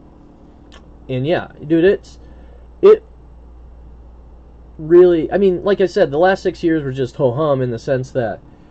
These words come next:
you know, I, I go to work, I, it's, it was an hour to work, an hour back,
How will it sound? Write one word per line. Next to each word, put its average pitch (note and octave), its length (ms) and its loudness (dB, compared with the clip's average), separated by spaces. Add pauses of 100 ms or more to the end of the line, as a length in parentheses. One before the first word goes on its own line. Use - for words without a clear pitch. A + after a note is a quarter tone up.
(140)
you C3+ 100 -6
know, B2 80 0
I, C#3+ 120 -2 (140)
I C3+ 80 -2
go D#3 160 2
to D3 80 0
work, C#3+ 340 2 (220)
I, C3 180 -8
it's, D3 180 -10
it D#3 100 -6
was C#3+ 160 -4
an C3 60 -6
hour D#3+ 260 0
to E3 60 2
work, C#3+ 340 0 (640)
an B2 80 -6
hour D3 240 -2
back, C#3 380 0